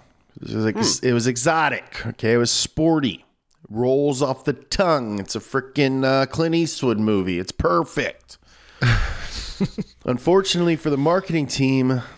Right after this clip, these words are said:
Speaker 1: those three adjectives could also describe Italian socialite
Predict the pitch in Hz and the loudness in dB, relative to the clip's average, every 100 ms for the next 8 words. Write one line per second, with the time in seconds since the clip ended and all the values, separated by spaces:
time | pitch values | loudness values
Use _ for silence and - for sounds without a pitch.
0 | - 135 143 - 139 117 131 - - 135 | 2 2 2 0 0 2 0 -2 -2 0
1 | 123 - 135 - 127 147 143 120 - - | 2 0 -2 2 2 2 0 0 -2 -2
2 | 120 110 104 107 - - 110 - 117 110 | 0 2 4 2 -2 -6 -4 2 2 2
3 | 101 - 147 - 120 104 98 | 0 2 2 2 2 2 2